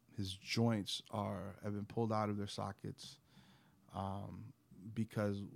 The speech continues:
you know, uh, when they nail you to the cross, they nail you in your wrists, which holds your hands, which is why they nail your wrists, 'cause your hands act as, as stoppers, you know,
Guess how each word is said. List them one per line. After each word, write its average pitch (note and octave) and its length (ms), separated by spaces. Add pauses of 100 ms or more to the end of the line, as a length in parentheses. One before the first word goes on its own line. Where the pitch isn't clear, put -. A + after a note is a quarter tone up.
(420)
you A2 120
know, G2 360
uh, G#2 260
when G2+ 160
they G2+ 80
nail B2 380
you A2+ 160
to G2+ 80
the G2 100
cross, F#2 580
they G2 80
nail G#2+ 220
you G#2+ 320
in G#2 100
your G#2 120
wrists, G#2 520
which G2+ 140
holds A#2 400
your G#2 100
hands, F#2+ 400 (540)
which A2+ 140
is G#2+ 160
why A2+ 180
they A2+ 100
nail A2 200
your G#2 200
wrists, A2+ 240
'cause G2+ 120
your F#2+ 100
hands G#2+ 540
act G2+ 300
as, G2 180
as F#2+ 260
stoppers, G2+ 640
you G2 60
know, G#2 200